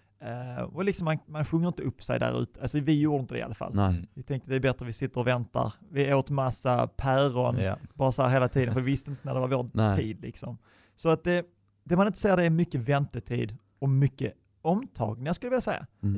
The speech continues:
Speaker 3: Ja.
Speaker 1: Om det liksom blir dåligt ljud någon gång så tar man om den. Det, så man, man kan säga samma sak två, tre gånger.
Speaker 2: Är det så?
Speaker 3: Precis.
Speaker 1: Ja.
Speaker 2: Ja, ja.
Speaker 3: Det blir det verkligen. Eh, där fanns ju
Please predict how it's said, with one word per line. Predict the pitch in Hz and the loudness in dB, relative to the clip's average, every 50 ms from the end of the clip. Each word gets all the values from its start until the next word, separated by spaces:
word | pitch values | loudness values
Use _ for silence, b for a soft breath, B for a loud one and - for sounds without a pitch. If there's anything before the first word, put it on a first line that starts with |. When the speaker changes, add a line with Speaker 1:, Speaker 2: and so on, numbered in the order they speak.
| 139 117 | 0 2
Speaker 3:
Ja. | 113 104 101 110 123 139 | 2 2 2 2 -2 -2
Speaker 1:
Om | 156 160 160 160 | -4 -2 -2 -2
det | 160 160 | 0 0
liksom | 170 165 - - 160 151 | -2 -2 -2 -2 -4 -2
blir | 147 160 147 | -2 -2 -2
dåligt | 147 165 156 151 - | 0 0 0 0 0
ljud | 156 170 160 139 139 143 | 4 4 4 4 4 2
någon | 151 147 147 | 0 0 0
gång | 143 143 139 139 139 | 2 2 2 2 0
så | - - | -4 -6
tar | - 120 104 | -12 -10 -8
man | 113 127 | -4 -4
om | 123 120 120 | -4 -2 -2
den. | 117 120 113 110 127 - _ _ | -2 -4 -4 -4 -6 -10 _ _
Det, | - 127 120 - _ _ - | -12 -12 -12 -12 _ _ -18
så | - - 165 | -12 -8 -4
man, | 160 165 151 170 | -2 -2 -2 -2
man | 170 175 - | -4 -2 0
kan | 175 165 | 0 2
säga | - 208 214 190 160 | 2 2 2 2 0
samma | - 202 196 185 180 170 | 2 2 2 4 4 4
sak | - 170 156 147 151 - - | 2 2 0 0 -2 -2 0
två, | 190 180 | 0 0
tre | - - 143 143 | 0 0 -4 -2
gånger. | 143 156 170 175 151 131 131 113 | 2 2 2 2 0 0 4 4
Speaker 2:
Är | 127 139 | 6 6
det | 139 | 6
så? | 139 143 | 6 4
Speaker 3:
Precis. | 101 - 131 139 147 117 - 143 | 4 4 4 2 2 0 0 2
Speaker 1:
Ja. | 147 147 160 | 4 4 4
Speaker 2:
Ja, | - 127 127 104 | 6 4 4 2
ja. | 95 92 | 0 0
Speaker 3:
Det | 117 123 | -2 0
blir | 123 135 123 113 | 2 2 2 2
det | 113 | 2
verkligen. | 120 123 117 - 98 95 101 104 | 2 0 0 0 -2 -4 -4 -4
Eh, | 110 110 - - 107 110 110 110 107 110 110 | -8 -8 -4 0 2 2 4 4 4 2 2
där | 120 120 120 113 | 2 0 0 2
fanns | - 139 123 113 - 117 | 4 4 2 2 2 4
ju | 113 110 110 110 | 4 4 4 2